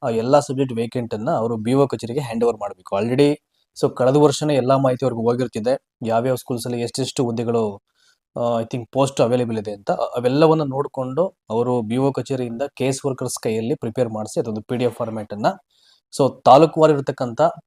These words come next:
ಪ್ರೌಢಶಾಲಾ ಮತ್ತು ಹೈಸ್ಕೂಲ್ಸ್ ಅಲ್ಲಿ ಎಷ್ಟೆಷ್ಟು ಹುದ್ದೆಗಳು ಖಾಲಿ ಇದೆ,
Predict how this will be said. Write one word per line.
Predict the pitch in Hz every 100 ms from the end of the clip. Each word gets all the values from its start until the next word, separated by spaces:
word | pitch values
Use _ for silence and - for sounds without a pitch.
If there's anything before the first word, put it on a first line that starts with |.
| _ _ -
ಪ್ರೌಢಶಾಲಾ | 135 143 147 147 147
ಮತ್ತು | 143 - 123
ಹೈಸ್ಕೂಲ್ಸ್ | 123 - 123 117
ಅಲ್ಲಿ | 135 160 135
ಎಷ್ಟೆಷ್ಟು | 131 165 147 -
ಹುದ್ದೆಗಳು | 135 131 131
ಖಾಲಿ | 120 113
ಇದೆ, | 104 107